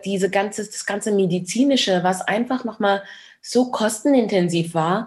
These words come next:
und ich, äh, ursprünglich gar nicht vorhatte, ein Medizinprodukt zu entwickeln oder beziehungsweise noch gar nicht wusste, dass es ein Medizinprodukt war,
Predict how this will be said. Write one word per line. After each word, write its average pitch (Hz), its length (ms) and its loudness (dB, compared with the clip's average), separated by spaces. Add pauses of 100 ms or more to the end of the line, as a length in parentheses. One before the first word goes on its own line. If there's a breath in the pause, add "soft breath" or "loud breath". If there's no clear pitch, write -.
(140 loud breath)
und 214 260 0
ich, - 220 -4
äh, 233 180 0
ursprünglich 240 540 4
gar 233 140 4
nicht 247 120 0
vorhatte, 240 400 6
ein 208 180 4
Medizinprodukt 214 760 2
zu 247 100 4
entwickeln 214 520 2 (400 loud breath)
oder 214 240 6
beziehungsweise 226 500 2
noch 185 160 2
gar 190 120 2
nicht 190 120 -2
wusste, 220 220 0
dass 190 160 2
es 180 80 0
ein 175 160 2
Medizinprodukt 175 680 0
war, 170 280 0